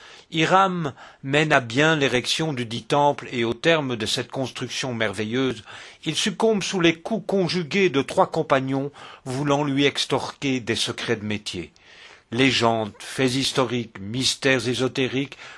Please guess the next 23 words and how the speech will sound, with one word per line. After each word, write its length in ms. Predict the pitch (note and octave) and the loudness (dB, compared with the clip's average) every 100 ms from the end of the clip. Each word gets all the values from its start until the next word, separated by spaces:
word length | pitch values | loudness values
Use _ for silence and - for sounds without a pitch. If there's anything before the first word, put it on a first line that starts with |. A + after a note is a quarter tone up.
| - | -8
se 180 | - A#2+ | -2 -2
suivent 540 | - C#3 D3 C#3 A2 | -2 -2 -2 -2 0
dans 420 | A#2 A#2 A2 A2 | 0 2 0 -2
Les 220 | A2 G#2+ | -2 -2
Colonnes 580 | G#2+ - A#2+ A#2 A#2+ A2+ | -2 0 2 2 0 -2
de 100 | G#2+ | -4
Salomon, 680 | G#2 C3 A#2 A2+ A2 A2+ A2 - - - _ _ | 0 0 0 -2 -2 -4 -6 -14 -20 -20 _ _
P 480 | B2 A#2+ A#2 A2+ - | 2 2 2 -2 -8
et 240 | A#2+ A2 - _ | -6 -6 -6 _
T 340 | B2+ A2+ A2 - | -4 -2 -4 -8
Productions, 720 | - A#2+ G#2+ G#2 - A#2 A#2 - - - | -6 -6 -6 -6 -4 -4 -6 -14 -20 -18
soit 400 | - D3 C3+ - - | -6 0 2 0 -6
les 160 | A#2+ A#2 | -2 -2
deux 320 | G#2 F#3+ E3 | 4 4 4
anciens 340 | D#3+ D#3 C#3 | 2 2 0
tomes 500 | B2+ - D3 D3 D3 | 0 0 2 2 -2
d'Hiram, 520 | A#2 A2+ G2+ A2+ A#2 - | -2 0 0 -2 -4 -10
augmentés 680 | - A#2+ A2 A#2+ B2+ - B2 | -6 -6 0 2 2 0 -2
de 80 | A2 | -2
cahiers 440 | - B2+ A2 B2 | -2 -2 0 -4
particulièrement 920 | A#2 D#3+ - G3+ G3+ D#3 D3 B2+ C3 B2 | -2 -2 -2 -8 -6 0 0 0 -2 -2
bien 180 | A#2+ | -2
documentés. 680 | A2 G#2+ G#2 G2+ F#2 - F2 | -4 -6 -8 -10 -10 -12 -12